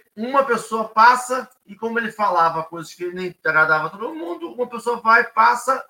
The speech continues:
e cospe na face dele. E aí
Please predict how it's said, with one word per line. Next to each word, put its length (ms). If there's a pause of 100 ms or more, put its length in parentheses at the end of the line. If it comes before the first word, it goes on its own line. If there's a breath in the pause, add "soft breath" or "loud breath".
e 80
cospe 460
na 120
face 340
dele. 280 (2000)
E 120
aí 440